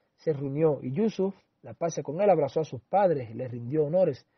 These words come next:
haciéndoles sentar en el trono, diciendo, "Bienvenidos a Egipto, sanos y salvos si Allah quiere". Viendo el esplen-, el esplendor y la alta posición de Yusuf, todos ellos cayeron postrados como una forma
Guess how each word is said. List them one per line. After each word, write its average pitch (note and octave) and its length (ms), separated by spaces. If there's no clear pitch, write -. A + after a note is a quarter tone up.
haciéndoles E3+ 520
sentar D#3+ 320
en D3+ 100
el B2+ 140
trono, D3 320
diciendo, D#3+ 420
"Bienvenidos C3+ 640
a D#3 80
Egipto, D#3+ 380
sanos G3 480
y - 80
salvos E3+ 420
si C#3+ 120
Allah C3+ 320
quiere". E3 400
Viendo F#3+ 320
el F#3 80
esplen-, C#3 480
el B2+ 100
esplendor B2+ 720
y C3 100
la B2+ 160
alta E3+ 220
posición C#3+ 420
de D3+ 100
Yusuf, D3 400
todos F#3+ 340
ellos G#3 280
cayeron E3 420
postrados D3+ 680
como B2 240
una D#3 180
forma F3 500